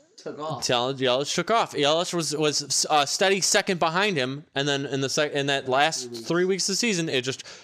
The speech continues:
Speaker 2: it was, it was done. I mean, it, it was over. There was no,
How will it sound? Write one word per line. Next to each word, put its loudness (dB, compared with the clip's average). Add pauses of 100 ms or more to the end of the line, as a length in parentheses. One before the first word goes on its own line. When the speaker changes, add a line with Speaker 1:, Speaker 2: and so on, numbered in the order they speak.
(400)
Speaker 2:
it 2
was, 0
it 2
was -2
done. 2
I -2
mean, 0
it, 0 (140)
it 2
was -4
over. 2
There 2
was -6
no, 2